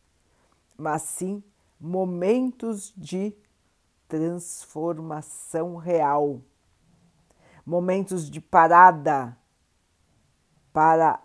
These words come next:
avaliação, mudança de rumo,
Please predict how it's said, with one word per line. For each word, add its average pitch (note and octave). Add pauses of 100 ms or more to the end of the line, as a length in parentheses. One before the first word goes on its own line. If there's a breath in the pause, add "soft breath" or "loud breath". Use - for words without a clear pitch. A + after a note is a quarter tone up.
avaliação, F3 (380)
mudança G3+
de F#3
rumo, D#3+